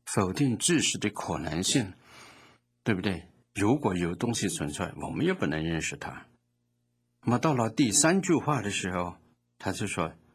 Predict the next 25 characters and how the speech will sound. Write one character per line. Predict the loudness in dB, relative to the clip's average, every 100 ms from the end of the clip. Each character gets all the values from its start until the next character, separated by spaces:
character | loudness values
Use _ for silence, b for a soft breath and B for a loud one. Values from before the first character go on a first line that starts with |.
| -8
如 | 0 2 2
果 | 0 -2 -4 -6 -12 -6
我 | -4
们 | -2 -2 0
真 | 2 2
的 | 2
能 | 2 0
够 | 0 0
认 | 0 0 0
识 | 0 -2 -2
一 | -4
个 | 0
事 | 2 2 2
物， | 0 -4 -6 b b _
可 | -6
是 | -2 -2
我 | -2
们 | -2 0
也 | 0 -2
没 | -2 -2
有 | -2
办 | -4 -4
法 | -6 -6
把 | -4
它 | -2 -2 -2